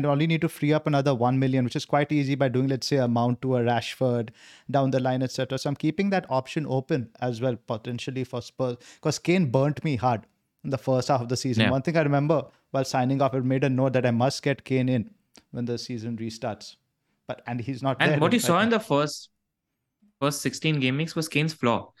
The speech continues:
Speaker 2: because Spurs weren't actually good. And, you know, it's something we spoke about in the previous pod.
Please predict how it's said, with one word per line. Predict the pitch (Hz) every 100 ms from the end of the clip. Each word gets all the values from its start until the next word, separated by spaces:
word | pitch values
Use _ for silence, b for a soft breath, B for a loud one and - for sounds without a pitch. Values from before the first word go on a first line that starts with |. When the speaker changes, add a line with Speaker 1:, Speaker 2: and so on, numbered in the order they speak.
| B _
Speaker 2:
because | 165 214
Spurs | - 196 202
weren't | 160 185 185
actually | 156 160 156
good. | 156 110 - _
And, | 113 110
you | 117
know, | 117 113 _ -
it's | - 71 95
something | - 117 113 120
we | 110
spoke | 110 110
about | 113 117
in |
the | 113
previous | 110 107 120
pod. | - 107 107